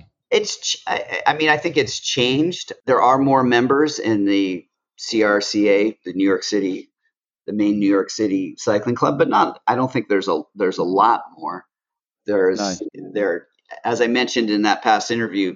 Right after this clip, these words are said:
Speaker 1: I wasn't here in the, in the eighties. I was in L A, but there were a lot more juniors, and that's the scene where George Hincapie and Mike McCarthy and Nelson Vales, and there were a lot of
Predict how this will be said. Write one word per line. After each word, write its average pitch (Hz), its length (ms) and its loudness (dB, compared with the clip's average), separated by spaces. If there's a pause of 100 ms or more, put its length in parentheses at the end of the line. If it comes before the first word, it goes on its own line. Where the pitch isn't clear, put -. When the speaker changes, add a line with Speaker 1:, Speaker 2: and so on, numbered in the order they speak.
(160)
Speaker 1:
I 151 160 4
wasn't 135 360 0
here 117 220 4
in 110 120 -2
the, 104 160 -2
in 107 300 -4
the 98 120 -2
eighties. 107 380 0
I 98 140 -2
was 101 180 -6
in 98 120 -4
L 101 220 0
A, 120 200 0
but 98 240 -6
there 120 120 2
were 120 120 2
a 107 80 2
lot 110 380 2
more 110 200 0
juniors, 113 640 0
and 95 140 0
that's 113 240 0
the 101 80 -8
scene 107 380 0
where 92 400 0 (100)
George 101 360 0
Hincapie 101 840 0 (480)
and 87 580 -6
Mike 107 240 -2
McCarthy 98 880 0
and 82 120 -6
Nelson 101 420 -2
Vales, 101 560 2
and 76 160 -6 (160)
there 101 120 0
were 98 120 0
a 95 80 2
lot 101 360 4
of 95 220 -4